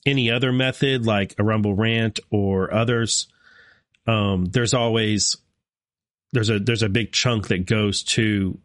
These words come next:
Rumble or goes to the other service. Whereas with Buy Me a Coffee and Substack, they take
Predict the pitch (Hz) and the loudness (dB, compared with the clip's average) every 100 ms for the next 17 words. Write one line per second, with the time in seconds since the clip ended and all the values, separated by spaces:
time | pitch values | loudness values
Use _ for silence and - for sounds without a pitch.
0 | 110 110 104 104 104 92 110 104 - 107 | -2 0 2 0 0 0 0 -2 -2 0
1 | 98 98 98 90 - 104 95 85 65 - | 2 0 0 0 0 0 0 -2 -2 -2
2 | 110 101 95 104 90 - - 110 113 104 | 0 0 0 -2 -2 -6 -2 0 0 -2
3 | - 110 104 120 107 - 110 104 95 87 | 0 0 0 0 -2 0 0 0 0 0
4 | - 131 120 - 101 92 - - - - | 0 0 0 0 0 -2 -4 -18 -18 -18
5 | - _ 113 - 123 101 - | -20 _ -2 0 -2 -4 -10